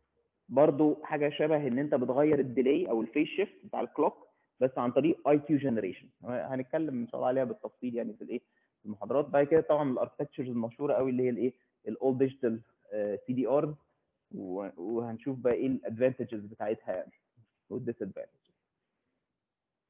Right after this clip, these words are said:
خلاص فدي كده يعني سمري. هنتكلم بالتفصيل ان شاء الله في السلايدز اللي جايه عن ايه؟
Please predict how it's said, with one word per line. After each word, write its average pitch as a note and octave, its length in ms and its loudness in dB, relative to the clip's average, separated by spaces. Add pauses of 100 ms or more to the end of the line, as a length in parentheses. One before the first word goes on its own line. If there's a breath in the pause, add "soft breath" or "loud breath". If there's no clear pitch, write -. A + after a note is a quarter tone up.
(440)
خلاص - 160 -2
فدي D3+ 260 2
كده F#3 240 6
يعني A2+ 520 0
سمري. F3 360 4 (560 loud breath)
هنتكلم C#3+ 840 2
بالتفصيل D3 540 -2
ان F3+ 80 -4
شاء F#3+ 120 0
الله F3+ 100 2
في G3 80 -4
السلايدز E3 460 0
اللي D#3+ 120 2
جايه F3 220 6
عن B2 160 -2
ايه؟ D3 200 0